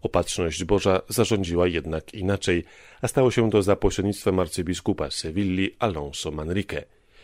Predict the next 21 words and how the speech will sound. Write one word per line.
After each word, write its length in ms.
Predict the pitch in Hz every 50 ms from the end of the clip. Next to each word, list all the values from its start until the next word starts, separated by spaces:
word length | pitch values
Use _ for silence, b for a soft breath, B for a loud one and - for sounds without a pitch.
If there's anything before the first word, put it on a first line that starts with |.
| b b b -
Być 280 | - 78 78 - - -
może 380 | 87 87 82 76 90 85 85 82
to 200 | - 82 82 78
pozorne 500 | - 82 80 - 90 92 87 82 78 76
niepowodzenie 640 | 78 78 - 92 87 87 92 90 104 98 101 98 - -
wynikało 560 | 104 110 101 90 80 - 78 71 71 76 73
z 80 | -
faktu, 400 | - - 110 - - - 98 90 B B B B B B B
że 160 | - 120 113
Jan 180 | 123 120 117 110
Zawili 460 | 104 107 104 101 117 104 101 107 107 113
należał 460 | 107 107 110 110 110 110 107 104 104
do 80 | 113
tak 220 | 110 - 110 - -
zwanej 360 | 87 76 71 76 76 80 87
rasy, 420 | 92 95 87 - - - 82 73 B B B B B B
to 100 | - -
znaczy 280 | 92 95 90 - - 90
był 220 | 87 92 92 87
potomkiem 560 | - - - 98 92 82 - - - 76 76 76
Żydów, 380 | 98 95 85 92 87 - -